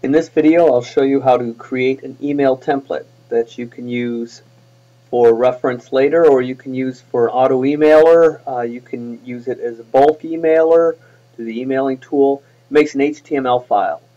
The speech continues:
Uh, you can go to any of the places where you can create emails. Uh, for example, I'm inside a customer, and I went to the email tab. I'm hitting add. You can also go to main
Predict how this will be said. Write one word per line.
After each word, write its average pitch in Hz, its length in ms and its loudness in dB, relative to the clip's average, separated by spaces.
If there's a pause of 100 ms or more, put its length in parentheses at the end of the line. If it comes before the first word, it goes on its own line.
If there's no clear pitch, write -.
(320)
Uh, 117 80 0
you 127 140 -2
can 143 140 -6
go 131 80 0
to 127 100 -2
any 165 140 0
of 190 40 0
the 185 60 -6
places 175 560 0
where 131 120 0
you 131 100 -8
can 139 160 -12
create 147 260 0
emails. 123 580 0
Uh, 127 280 2
for 135 180 -2
example, 123 480 -6
I'm 123 160 -4
inside 120 300 -2
a 117 40 -4
customer, 170 760 2 (100)
and 139 80 -20
I 127 40 -18
went 120 160 -12
to - 60 -20
the 131 120 -2
email 151 280 2
tab. 147 560 0
I'm - 140 -18
hitting 117 300 -16
add. 131 320 0
You - 640 -20
can 156 100 0
also 147 260 -2
go 135 160 4
to 127 600 -6
main 127 560 -4